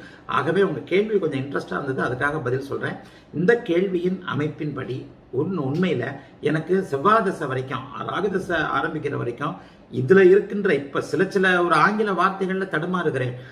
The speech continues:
ஆங்கிலம் என்னுடைய நண்பர் எனக்கு ஓரளவுக்கு சொல்லிக் கொடுத்தவர் அடிக்கடி சொல்லுவார், "ஆங்கிலம் ஒரு ஐந்நூறு வார்த்தைகளுக்குள்ள அடங்கிவிடும். இந்த ஐந்நூறு வார்த்தையை மட்டும் மனப்பாடம் பண்ணிட்டீங்கன்னா பிச்சு தூக்கி எறிஞ்சிடலாம்." இங்க யாருமே முழுமையாக ஆங்கிலம் தெரிந்தவர்கள்,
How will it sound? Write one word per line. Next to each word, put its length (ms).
ஆங்கிலம் 460
என்னுடைய 400
நண்பர் 420
எனக்கு 280
ஓரளவுக்கு 360
சொல்லிக் 280
கொடுத்தவர் 300
அடிக்கடி 320
சொல்லுவார், 280
"ஆங்கிலம் 540
ஒரு 120
ஐந்நூறு 520
வார்த்தைகளுக்குள்ள 600
அடங்கிவிடும். 580
இந்த 120
ஐந்நூறு 340
வார்த்தையை 380
மட்டும் 220
மனப்பாடம் 400
பண்ணிட்டீங்கன்னா 480
பிச்சு 360
தூக்கி 340
எறிஞ்சிடலாம்." 400
இங்க 120
யாருமே 480
முழுமையாக 500
ஆங்கிலம் 440
தெரிந்தவர்கள், 540